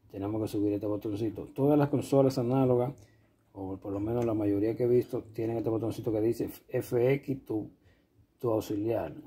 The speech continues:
o F X tu monitor. Entonces después, después de tener esto, chequeamos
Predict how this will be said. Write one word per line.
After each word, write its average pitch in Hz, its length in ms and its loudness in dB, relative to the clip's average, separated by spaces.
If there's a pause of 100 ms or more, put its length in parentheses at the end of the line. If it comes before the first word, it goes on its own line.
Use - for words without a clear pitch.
(140)
o 104 240 0
F 113 360 0
X 117 240 -6
tu 110 160 -2
monitor. 101 600 -4 (1900)
Entonces 143 300 6
después, 139 340 4
después 143 300 4
de 156 160 2
tener 156 180 6
esto, 156 440 4 (1400)
chequeamos 131 800 2